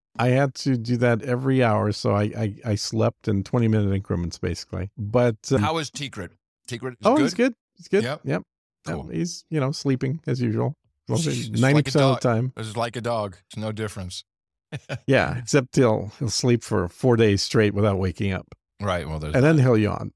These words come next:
Speaker 2: Yeah. <laughs> Like, "Oh, I'm tired again."
Speaker 1: Yeah.
Speaker 2: Yeah.
Speaker 1: But, uh, yeah, so then after that, of course, I bought a generator because I wanna be prepared for the next one. And this whole time,
Speaker 2: Mm-hmm.
Speaker 1: power
Speaker 2: Mm-hmm.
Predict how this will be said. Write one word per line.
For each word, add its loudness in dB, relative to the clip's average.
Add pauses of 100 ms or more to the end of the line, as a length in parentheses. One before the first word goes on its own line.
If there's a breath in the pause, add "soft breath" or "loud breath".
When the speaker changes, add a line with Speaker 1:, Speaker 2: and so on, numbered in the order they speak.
(120)
Speaker 2:
Yeah. 0 (240)
<laughs> -2
Like, -6
"Oh, -2
I'm -6
tired -6
again." -8
Speaker 1:
Yeah. 2 (680)
Speaker 2:
Yeah. -8
Speaker 1:
But, 4 (120)
uh, 4
yeah, 4
so 2
then 4
after 2
that, 4
of -2
course, 0
I 4
bought 4
a 2
generator 2
because 0
I 2
wanna 0
be -2
prepared 2
for -8
the 2
next 0
one. -6
And -4
this 2
whole 2
time, 2
Speaker 2:
Mm-hmm. -4
Speaker 1:
power 4
Speaker 2:
Mm-hmm. -10